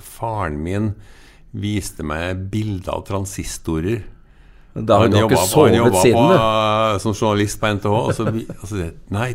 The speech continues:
Speaker 1: dette er fremtiden, gutten min», sa han.
Speaker 2: Ja.
Speaker 1: «Dette er en flip-flop-kobling.» Og jeg lurte i mange år på hva en flip-flop-kobling var,
Speaker 2: Det
Speaker 1: men
Speaker 2: var
Speaker 1: det
Speaker 2: ikke sånn ta på føttene.
Speaker 1: <laughs> Nei, det var ikke det.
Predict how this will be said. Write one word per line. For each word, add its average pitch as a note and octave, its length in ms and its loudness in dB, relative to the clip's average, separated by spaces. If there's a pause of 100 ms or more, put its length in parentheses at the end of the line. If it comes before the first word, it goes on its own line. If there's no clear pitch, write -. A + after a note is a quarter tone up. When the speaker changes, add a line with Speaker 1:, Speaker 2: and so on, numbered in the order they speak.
Speaker 1:
dette - 240 -6
er G2+ 60 -8
fremtiden, A#2 600 -6
gutten B2 160 -4
min», E2 140 -6
sa D#2 100 -8
han. - 80 -10 (240)
Speaker 2:
Ja. E2+ 180 -6 (340)
Speaker 1:
«Dette - 220 -6
er F2 100 -2
en A#2+ 120 0
flip-flop-kobling.» F#2+ 1300 -8 (400)
Og G2 80 -10
jeg F#2 80 -6
lurte F#2+ 480 -6 (380)
i - 20 -4
mange A2 260 -2
år F2 200 2
på G#2 100 0
hva F#2 160 0
en F#2+ 80 0
flip-flop-kobling F#2 1200 -2
var, C#3 120 0
Speaker 2:
Det A2+ 180 -6
Speaker 1:
men A2+ 140 2
Speaker 2:
var B2+ 100 4
Speaker 1:
det B2+ 160 2
Speaker 2:
ikke A#2 160 0
sånn G2 220 0
ta G#2 100 4
på G2 160 -2
føttene. A2 380 0 (100)
Speaker 1:
<laughs> C#3 80 2
Nei, F2+ 240 2
det G#2 160 -4
var F#2 140 -2
ikke E2+ 160 -8
det. - 400 -8